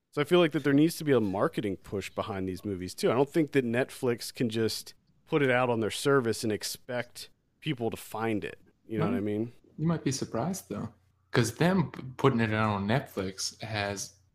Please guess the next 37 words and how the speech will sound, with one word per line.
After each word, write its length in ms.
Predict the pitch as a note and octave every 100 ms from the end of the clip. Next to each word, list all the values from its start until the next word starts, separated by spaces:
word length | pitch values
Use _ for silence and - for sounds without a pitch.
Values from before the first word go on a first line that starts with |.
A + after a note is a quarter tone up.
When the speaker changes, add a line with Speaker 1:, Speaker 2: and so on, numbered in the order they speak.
| _
Speaker 2:
you 180 | C3 D#3+
just 320 | C#3+ B2+ B2
had 440 | - A#2 A2 G#2 -
a, 340 | A2+ G#2 G2+ - -
a 80 | G#2+
larger 420 | G2+ A2 A2 A2+
number 560 | G#2+ G#2+ G#2+ G#2 F#2+ - _
of 160 | - -
people 440 | - A2 - F2 - _ _ _
know 260 | A#2 G#2+ G#2
that 200 | F#2+ G2
that 220 | G#2 G2
film 200 | - G2
exists, 560 | F2+ - F#2+ - - - _ -
just 220 | F#3+ F#3+
from, 200 | E3+ B2+ - - -
you 100 | C3
know, 140 | A2 G#2
people 300 | - D#3+ A#2+
that 180 | A2+ -
aren't 260 | A2 A2 - _ -
big 240 | A2+ A2
time 400 | - A2 G#2 G2+ - -
movie 280 | A#2 G#2+ G#2
watchers, 360 | F#2+ F#3+ D#4
Speaker 1:
Maybe. 400 | C#4+ F#2+ G2+ -
Speaker 2:
you 80 | A#2+
know, 140 | G#2+
that 220 | G2+ - -
follow 260 | A2 G#2+
everything. 400 | G2+ G2 G2 G#2 G2+ - - -
They 140 | - A#2
get 180 | B2 A#2
on 160 | A2+
their 140 | A2 G#2
Netflix 600 | G#2+ G#2+ - G#2 - -
app, 340 | G#2 G2+ -